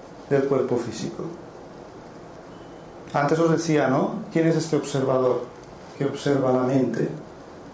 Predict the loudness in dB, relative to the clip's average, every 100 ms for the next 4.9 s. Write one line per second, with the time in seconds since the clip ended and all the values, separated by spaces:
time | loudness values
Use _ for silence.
0 | -18 -18 -16 -16 -14 -8 -6 -2 0 4
1 | 6 6 4 2 0 0 2 4 4 2
2 | 2 4 4 4 2 0 -4 -12 -16 -18
3 | -18 -16 -4 2 2 4 4 4 4 4
4 | 2 4 2 2 0 0 0 0